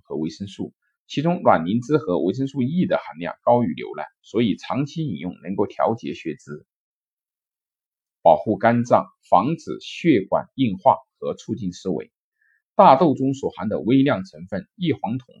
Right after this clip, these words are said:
对人体还具有防癌、防止骨质疏松等保健作用，但是豆奶不能空腹喝，那样对肠胃不好，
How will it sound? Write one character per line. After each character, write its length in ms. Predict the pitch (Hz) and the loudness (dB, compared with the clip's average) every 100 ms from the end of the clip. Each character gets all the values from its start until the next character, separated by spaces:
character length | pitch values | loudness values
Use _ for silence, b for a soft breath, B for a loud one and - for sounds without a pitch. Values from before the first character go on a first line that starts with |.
| - | -2
对 140 | 110 | -2
人 220 | 82 95 | 0 -4
体 140 | 123 - | -4 -8
还 180 | - 95 | -8 -6
具 140 | 120 | -2
有 140 | 87 | -4
防 200 | - - | -4 -8
癌、 120 | 92 - - _ _ _ _ _ _ _ _ | -8 -12 -16 _ _ _ _ _ _ _ _
防 220 | 107 156 | 2 2
止 160 | - 139 | 0 -6
骨 240 | - 78 | -4 -8
质 160 | - 110 | -4 -6
疏 200 | - 123 | -4 -10
松 240 | 123 139 | -6 -6
等 220 | 135 90 120 | -6 -10 -4
保 200 | 73 76 | -6 -2
健 240 | 135 95 | -4 -4
作 180 | 69 67 | -6 -10
用， 100 | 62 _ _ _ _ | -10 _ _ _ _
但 140 | 123 | 0
是 140 | 110 104 | 0 2
豆 260 | 160 131 | 4 4
奶 220 | 90 - - | 2 -2 -4
不 100 | 113 | -4
能 140 | 82 | -4
空 240 | - 101 | -6 -10
腹 160 | 104 82 | -8 -8
喝， 300 | - 76 65 _ - | -8 -10 -10 _ -4
那 140 | 101 | 0
样 160 | 101 90 | 0 0
对 100 | 92 | -6
肠 320 | - - 82 | -6 -12 -2
胃 140 | 120 | -2
不 100 | 90 | -2
好， 240 | - - | -8 -18